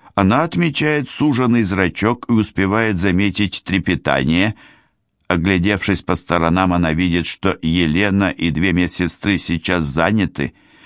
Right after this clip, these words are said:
В архивной комнате видна спина Йоси. В ногах койки лежит карточка мужчины. Силка собирается взять ее, но, поколебавшись, отодвигает одеяло с ног больного.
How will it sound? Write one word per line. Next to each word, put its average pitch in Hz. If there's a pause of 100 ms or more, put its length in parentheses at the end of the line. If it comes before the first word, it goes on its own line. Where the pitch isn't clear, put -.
(220)
В 101
архивной 165
комнате 143
видна 95
спина 92 (140)
Йоси. 80 (1160)
В 107
ногах 107
койки 107 (480)
лежит 95
карточка 69
мужчины. 64 (720)
Силка 131
собирается 104
взять 69
ее, 92 (320)
но, 104
поколебавшись, 95 (100)
отодвигает 98
одеяло 85
с -
ног 80
больного. 69